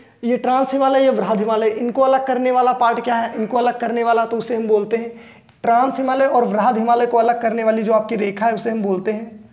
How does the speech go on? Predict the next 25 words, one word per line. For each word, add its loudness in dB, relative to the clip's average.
सचर 2
जोन। -6
उसे -4
क्या 0
बोला 2
जाता -2
है? -10
सचर -4
जोन। -8
ट्रांस 0
हिमालय -2
और 2
वृहद 0
हिमालय 0
को -2
अलग 2
करती -4
है 0
आपकी -2
सचर -4
जोन। -4
कौन? 0
सचर 0
जोन, -6
ठीक। -8